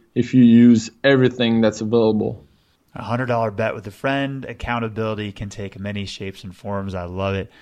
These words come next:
Speaker 2: And before we depart, <laughs> Jeff, give listeners your own customized "You might be an alcoholic if" line.
Speaker 1: <laughs> You might be an alcoholic if it's Sunday night and you've,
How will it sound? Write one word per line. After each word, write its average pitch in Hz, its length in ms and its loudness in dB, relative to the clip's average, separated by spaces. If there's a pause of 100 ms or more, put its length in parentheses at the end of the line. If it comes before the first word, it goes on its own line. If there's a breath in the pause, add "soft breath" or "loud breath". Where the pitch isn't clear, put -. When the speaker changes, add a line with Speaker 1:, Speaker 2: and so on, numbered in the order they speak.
(220 soft breath)
Speaker 2:
And 110 260 -2
before 110 300 0
we 127 60 2
depart, 117 340 0
<laughs> - 0 -
Jeff, 107 340 -2
give 120 180 -6
listeners 127 400 -4
your 113 120 -2
own 107 80 -4
customized 101 640 -6
"You 127 340 -6
might 117 320 -8
be 110 100 -6
an 107 80 -6
alcoholic 101 460 -8
if" 92 160 -12
line. 82 240 -16 (600)
Speaker 1:
<laughs> 127 440 -2 (300 loud breath)
You 156 120 4
might 165 240 4
be 160 100 6
an 131 140 2
alcoholic 123 720 2
if - 460 -6 (260)
it's 120 220 -2
Sunday 147 460 2
night 135 420 2
and 117 280 -2
you've, 120 360 -2